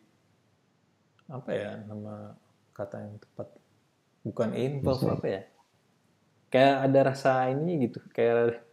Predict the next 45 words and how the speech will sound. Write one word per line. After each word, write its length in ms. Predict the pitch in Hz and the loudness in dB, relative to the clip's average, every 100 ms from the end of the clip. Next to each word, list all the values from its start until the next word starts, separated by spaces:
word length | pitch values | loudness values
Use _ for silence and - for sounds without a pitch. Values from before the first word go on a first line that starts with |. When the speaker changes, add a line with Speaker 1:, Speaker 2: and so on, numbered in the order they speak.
| _ | _
Speaker 1:
rasa 240 | - - 120 | -16 -6 -2
memilikinya 640 | 120 120 120 123 127 127 | 2 4 4 2 2 2
gitu, 180 | 147 185 | 2 4
gitu. 160 | 131 123 160 - - | 2 2 0 -2 -10
<laughs> 300 | - _ _ | -20 _ _
Karena 300 | - 101 101 135 | -8 -6 4 8
Speaker 2:
Iya. 180 | 190 165 156 104 104 - _ _ | 10 10 6 0 -2 -6 _ _
Speaker 1:
kalau 240 | - 117 120 | 4 8 8
gue 120 | 160 | 6
karena 220 | 156 135 | 4 0
band 240 | 120 117 | 4 4
Indonesia 460 | 113 113 110 110 113 | 4 2 0 0 0
juga, 520 | 101 98 101 127 - - | -2 -6 -4 -4 -4 -12
sama 240 | 113 110 | -12 -10
karena 540 | - 107 107 104 107 110 | -10 -12 -10 -10 -10 -12
itu 120 | - | -12
kayak, 340 | - 107 - - _ _ _ | -10 -8 -8 -14 _ _ _
oh, 180 | - 120 | 0 0
prosesnya 540 | 120 117 - - 123 117 | 0 -8 -10 -14 -12 -10
kayak 320 | 113 104 98 | -8 -6 -8
gitu, 160 | - 107 | -8 -10
lebih, 380 | 101 101 104 107 | -8 -10 -10 -6
apa 160 | - | -4
ya, 100 | 104 - | -6 -10
lebih 220 | 110 113 110 | -14 -8 -6
apresi-, 140 | 113 110 | 8 8
Speaker 2:
Iya. 120 | 104 95 87 - - | 8 2 -6 -12 -12
Speaker 1:
lebih 240 | 113 101 107 | -8 -2 0
apresiasi 600 | 101 107 104 104 101 113 | 0 0 0 0 -2 -4
Speaker 2:
Hmm. 80 | 104 | -4
Speaker 1:
lagi 220 | 113 113 117 | -2 -4 -6
gitu. 180 | 113 - _ _ _ _ | -12 -16 _ _ _ _
Speaker 2:
Kita 180 | 120 139 | 8 8
tahu 340 | 143 107 110 85 | 12 12 12 12
mereka 240 | 104 104 | 10 8
prosesnya 420 | 101 107 101 - 101 | 6 6 4 8 10
gimana, 300 | 104 95 107 | 10 10 12
jadi 200 | 123 104 | 12 12
iya 120 | 113 | 12
bener 220 | 113 113 | 12 8
kata 180 | - 98 | 8 8
lu, 120 | 123 107 | 8 6
lebih 220 | 104 95 | 8 8
apresiasi 600 | 90 98 98 98 - 98 | 8 4 6 6 8 8
lagi. 340 | 98 127 117 | 10 10 8